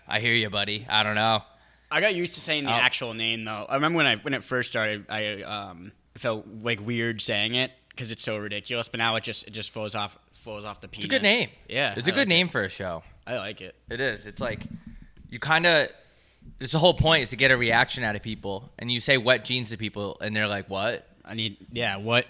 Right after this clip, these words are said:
Speaker 2: what's go-, what, what's going on here?
Speaker 1: Who
Speaker 2: Wet
Speaker 1: are
Speaker 2: jeans?
Speaker 1: you?
Speaker 2: What?
Speaker 1: Who are you?
Speaker 2: Who are these guys?
Speaker 1: What do you think about that football game last night? Like,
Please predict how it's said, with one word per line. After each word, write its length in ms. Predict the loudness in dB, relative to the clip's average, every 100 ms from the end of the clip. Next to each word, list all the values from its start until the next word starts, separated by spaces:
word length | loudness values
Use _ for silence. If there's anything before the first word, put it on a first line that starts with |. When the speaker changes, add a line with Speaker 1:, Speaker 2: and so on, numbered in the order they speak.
| -6
Speaker 2:
what's 240 | -4 -4
go-, 140 | -6 -6
what, 240 | -6 -6 -2
what's 300 | 0 0 0
going 200 | 2 4
on 220 | 4 4
here? 420 | 2 2 2 -2 0
Speaker 1:
Who 60 | 4
Speaker 2:
Wet 80 | 6
Speaker 1:
are 160 | 6
Speaker 2:
jeans? 240 | 4 2 2
Speaker 1:
you? 60 |
Speaker 2:
What? 480 | 2 0 -2 -8 -8 -14 0
Speaker 1:
Who 160 | 6 10
are 320 | 10 10 6
you? 280 | 2 -2 0
Speaker 2:
Who 160 | 4
are 240 | 6 6 6
these 260 | 2 -2 0
guys? 640 | 2 2 2 2 0 4
Speaker 1:
What 80 | 4
do 60 |
you 60 | 4
think 120 | 2
about 200 | 2 4
that 260 | 4 2 0
football 340 | 0 8 8
game 240 | 6 0 0
last 320 | -2 -4 -6
night? 280 | -6 -6 -6
Like, 180 | -6